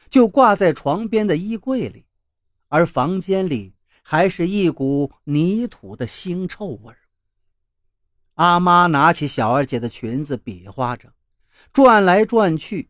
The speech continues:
又穿上了。她问我：“我穿这个好不好看？”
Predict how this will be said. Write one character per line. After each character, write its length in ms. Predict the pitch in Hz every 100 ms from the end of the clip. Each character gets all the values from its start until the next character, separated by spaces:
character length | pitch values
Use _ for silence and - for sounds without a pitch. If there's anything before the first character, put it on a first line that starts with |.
| _ -
又 160 | 151
穿 360 | - - 165 185
上 240 | 180 120 98
了。 100 | _ _ _ _ _ _ _
她 140 | 156
问 200 | 170 202
我 260 | 113 98 _ _ _ _ _ _ _ _ _ _ -
：“我 140 | 123
穿 200 | - 160
这 160 | 185 127
个 180 | 101 _ _ _ _
好 180 | 135
不 140 | 127 -
好 140 | 117
看？” 260 | - 139